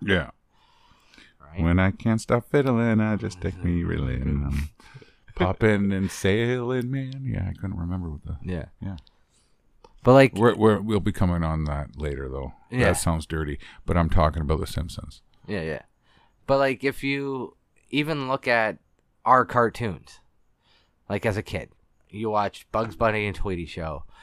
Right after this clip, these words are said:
Speaker 1: That's
Speaker 2: You
Speaker 1: not from when we were kids, though.
Speaker 2: No, no, no. But, like, those are, we, when we woke up in the morning and we watched Saturday morning
Speaker 1: Yeah,
Speaker 2: cartoons.
Speaker 1: that's what was on, yeah.
Speaker 2: Yeah.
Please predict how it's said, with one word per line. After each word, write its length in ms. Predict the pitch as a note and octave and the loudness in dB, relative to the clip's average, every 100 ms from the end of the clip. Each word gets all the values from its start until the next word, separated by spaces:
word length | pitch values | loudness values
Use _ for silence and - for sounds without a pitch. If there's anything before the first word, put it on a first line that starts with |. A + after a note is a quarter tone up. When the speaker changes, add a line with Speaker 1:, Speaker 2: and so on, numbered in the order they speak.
| - - | -10 2
Speaker 1:
That's 240 | G2+ A2+ G#2+ | 6 6 6
Speaker 2:
You 60 | |
Speaker 1:
not 160 | G2+ D#2 | 4 4
from 160 | - E2 | 4 4
when 220 | D#2 D2 | 4 2
we 100 | C#2+ | 0
were 140 | D#2 C2+ | -4 -6
kids, 300 | - B1 - | -10 -16 -14
though. 180 | - - | -14 -2
Speaker 2:
No, 240 | D3 D#3 | 4 6
no, 80 | C#3+ | 6
no. 160 | A#2 | 4
But, 220 | F2 B2 A#2 | 4 4 6
like, 320 | A#2 - _ _ - | 4 0 _ _ 0
those 240 | C3 C3 | 2 2
are, 280 | C3 A#2+ G2+ _ _ - | 0 -2 -4 _ _ -14
we, 240 | B2 C#3 C3 | -6 -4 -2
when 320 | B2 B2+ A#2+ | 0 0 2
we 140 | C3 | 2
woke 360 | C3 C3+ A#2 - | 6 6 6 8
up 220 | D3 D3 | 6 6
in 60 | B2 | -2
the 60 | |
morning 380 | A#2 A2+ A2 A2+ | -2 0 0 -2
and 140 | A2+ | -4
we 80 | A#2 | -4
watched 420 | A2+ A2 A2 - | 2 6 6 4
Saturday 380 | - A2+ A#2 A2+ | 6 8 8 4
morning 300 | A2 B2 A2 | 4 6 4
Speaker 1:
Yeah, 40 | - | 4
Speaker 2:
cartoons. 420 | A#2 G#2+ G2 E2+ | 0 4 4 4
Speaker 1:
that's 80 | - | 2
what 140 | D2 | 0
was 140 | C#2+ D#2 | 0 2
on, 280 | E2 B1 C#2 | 2 0 -2
yeah. 140 | D2 | 2
Speaker 2:
Yeah. 220 | C3 F2 | 4 4